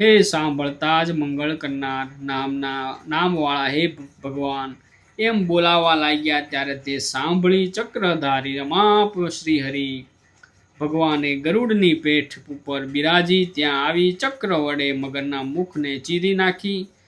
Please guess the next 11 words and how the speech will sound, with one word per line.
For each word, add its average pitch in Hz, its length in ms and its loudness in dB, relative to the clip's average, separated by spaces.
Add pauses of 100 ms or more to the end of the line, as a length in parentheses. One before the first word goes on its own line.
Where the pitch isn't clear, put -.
(340)
શરણાર્થીને 170 1300 4
તે 143 100 -2
હાથીને 151 720 0
સૂંઢ 202 320 -2
પકડી 151 380 -4
કૃપા 170 400 0
વડે 170 280 4
સરોવરમાંથી 139 800 -6
બહાર 143 360 -4
કાઢ્યો 117 480 -6
હતો. 113 220 -18